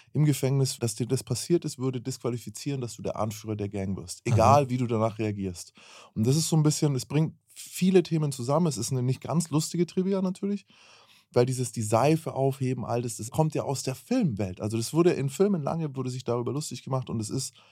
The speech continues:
Speaker 1: was, was ihr oft mitbringen, Menschen, die sich auch mit Filmen beschäftigen, wenn man sich damit nicht so auseinandersetzt.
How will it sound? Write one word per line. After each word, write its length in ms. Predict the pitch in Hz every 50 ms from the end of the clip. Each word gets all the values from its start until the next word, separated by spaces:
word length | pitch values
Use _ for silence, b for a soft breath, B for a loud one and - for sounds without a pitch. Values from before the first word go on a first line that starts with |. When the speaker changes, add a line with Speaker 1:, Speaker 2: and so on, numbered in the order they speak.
| b b b b b b
Speaker 1:
was, 180 | b 123 123 -
was 140 | 135 113 -
ihr 180 | 127 127 -
oft 260 | - 123 160 160 -
mitbringen, 380 | - 170 160 165 135 143 139 131
Menschen, 260 | 131 131 135 131 -
die 80 | 131 117
sich 120 | 117 120
auch 100 | 107 110
mit 120 | 120 110 107
Filmen 220 | - 139 135 131
beschäftigen, 560 | 127 - - - 190 - - 160 151 151 135 _ _ _ - -
wenn 120 | 131 127
man 80 | 131 123
sich 120 | 120 123
damit 200 | - 135 135 135
nicht 100 | 147 147
so 100 | - -
auseinandersetzt. 800 | 135 135 - 123 117 127 143 143 139 131 135 131 131 - - -